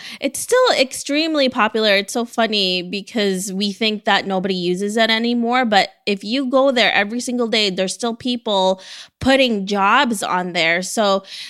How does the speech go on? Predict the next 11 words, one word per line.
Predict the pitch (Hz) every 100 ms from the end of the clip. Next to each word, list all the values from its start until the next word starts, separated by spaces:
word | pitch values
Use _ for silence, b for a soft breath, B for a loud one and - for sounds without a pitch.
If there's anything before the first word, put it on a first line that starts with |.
| B -
just | 285 - -
go | 285 466 392 - _ 196 - -
and | 233 233
see | - 277
what | 269 277 254
happens. | 240 269 392 285 185 190
You | 202
never | 214 214 208
know. | 214 226 175
And | 226 269 269 214
there's | 285 285 -